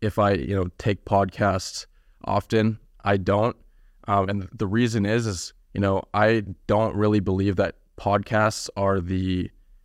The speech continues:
most effective form of content for, you know, someone that does, has minimal time, right? So I tend to focus mainly on short form right now because it's what takes the least time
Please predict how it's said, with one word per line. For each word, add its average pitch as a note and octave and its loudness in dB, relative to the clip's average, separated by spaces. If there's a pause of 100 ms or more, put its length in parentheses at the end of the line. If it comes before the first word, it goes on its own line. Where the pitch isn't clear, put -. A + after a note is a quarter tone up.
(100)
most G#2 2
effective G2+ 0
form G#2 0
of F#2+ -2 (240)
content A#2 -2 (380)
for, G2 0 (120)
you G2 0
know, F2+ -2 (240)
someone G2+ 2
that F#2+ 0
does, G2 2
has G2+ 0
minimal G2+ 2
time, - -6 (160)
right? F#2+ -4 (420)
So G2 0 (240)
I A#2+ 4
tend D3 2
to B2 2
focus A#2 -2
mainly A2 0
on A2+ 0
short G2+ 0
form G#2 0
right F#2+ 0
now G2+ 2
because G#2+ 0
it's F#2 -6
what F2+ -2
takes G2 -2
the - -8
least F#2+ -2
time B2 0